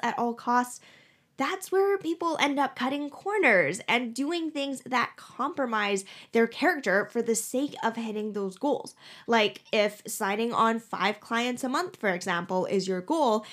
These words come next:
and you don't specify who you want to become in the process of achieving this goal, there's a risk that you could end up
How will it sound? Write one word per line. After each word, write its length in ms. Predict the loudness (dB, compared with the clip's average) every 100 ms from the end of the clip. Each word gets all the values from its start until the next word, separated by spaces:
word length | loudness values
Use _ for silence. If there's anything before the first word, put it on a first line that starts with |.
| -16 -8 0
and 240 | 0 0
you 140 | -2 0
don't 340 | 2 0 -2
specify 760 | -10 -4 -4 -4 -2 2 2 2
who 320 | -4 -6 -2
you 160 | 0 2
want 200 | 2 2
to 40 |
become 580 | -2 -6 -6 -2 0 0
in 140 | 0
the 80 | -2
process 560 | -2 0 0 2 -2 -2
of 180 | -4 -6
achieving 440 | -6 -4 -2 -2
this 160 | -4 -2
goal, 420 | 0 2 2 0 -12 -20 -12 -2
there's 180 | 2
a 80 | 2
risk 320 | 2 2 0 -2
that 220 | 0 2
you 140 | 0
could 220 | 0 -2 0
end 240 | 0 2
up 300 | 4 4 4